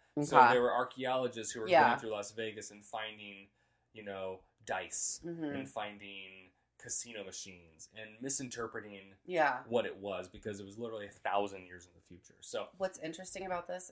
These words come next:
Speaker 2: is I, I haven't read this at all, nor have I even
Speaker 1: No,
Speaker 2: looked
Speaker 1: she
Speaker 2: at it.
Speaker 1: hasn't.
Speaker 2: So that I really don't know. Like, what he's saying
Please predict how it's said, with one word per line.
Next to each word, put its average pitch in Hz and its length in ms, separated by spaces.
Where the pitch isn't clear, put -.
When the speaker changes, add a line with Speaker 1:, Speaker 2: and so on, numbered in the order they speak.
Speaker 2:
is 160 320
I, 147 220
I 104 80
haven't - 180
read 127 300
this - 480
at 160 200
all, 147 440
nor 151 160
have 143 180
I 135 240
even 135 140
Speaker 1:
No, 143 120
Speaker 2:
looked 101 100
Speaker 1:
she 156 60
Speaker 2:
at 156 80
it. 175 80
Speaker 1:
hasn't. 101 260
Speaker 2:
So 220 240
that 208 200
I 190 140
really 170 240
don't 156 260
know. 143 320
Like, 160 180
what 170 200
he's 190 180
saying 165 460